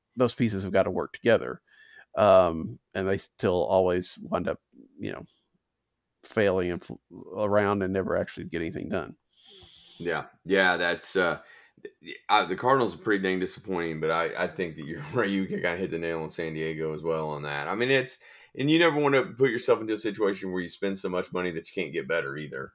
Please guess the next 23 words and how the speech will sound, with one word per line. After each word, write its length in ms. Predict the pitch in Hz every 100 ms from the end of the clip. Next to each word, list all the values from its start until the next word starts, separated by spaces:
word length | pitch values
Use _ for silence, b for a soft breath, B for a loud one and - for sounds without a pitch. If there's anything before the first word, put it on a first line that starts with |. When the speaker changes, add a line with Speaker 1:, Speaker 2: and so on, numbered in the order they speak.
| _ _
Speaker 1:
Right. 240 | 117 92 -
Speaker 2:
Um, 420 | 90 90 87 85
Speaker 1:
Right. 140 | 71 -
Speaker 2:
yeah, 260 | 110 123 98 - -
I, 360 | 110 98 101 85
I, 140 | 110
I, 60 | 104 107
I'm 100 | 117
not 140 | 104
sure. 200 | - 95
It's 160 | - 113
gonna 160 | 170 170
be 60 |
exciting. 500 | 165 - 90 85 85 - _
I'm 360 | 90 98 95 98
really, 380 | 113 113 107 -
I'm 120 | 95
curious 320 | - 123 123
to 60 | -
see. 260 | 92 82 - b b -
I 160 | 107
wanna, 300 | 123 147 151 - 123 110 113 -
is, 440 | 131 120 - -